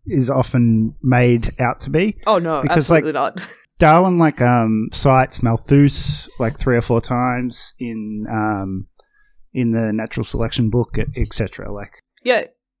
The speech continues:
Speaker 2: Well, as soon as you start thinking about the notion of evolution and competition, as he did, he was thinking about it in terms of, like, who wins, who is, quote unquote,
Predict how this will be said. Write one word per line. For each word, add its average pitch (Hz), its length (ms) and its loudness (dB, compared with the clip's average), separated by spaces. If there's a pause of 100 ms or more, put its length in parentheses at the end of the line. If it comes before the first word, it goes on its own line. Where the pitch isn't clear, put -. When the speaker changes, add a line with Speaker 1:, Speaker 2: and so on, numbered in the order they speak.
Speaker 2:
Well, 254 160 0
as 269 180 0
soon 311 380 -2
as 226 360 0
you 208 120 -8
start 185 500 0 (520)
thinking 202 520 -4
about 156 580 -2 (120)
the 165 300 -4
notion 165 520 -2
of 160 260 -6
evolution 160 680 -4
and 156 220 -6
competition, 151 800 -6
as 147 220 -6
he 147 280 -10
did, 170 400 0 (460)
he 269 240 -2
was 262 240 -2
thinking 220 440 -4
about 170 320 0
it 160 180 -4
in 165 160 -4
terms 156 580 -6
of, 151 420 -4
like, 147 440 -6 (440)
who 175 200 -2
wins, 170 460 -4
who 175 200 -6
is, 160 180 -4
quote - 280 -4
unquote, 165 480 -6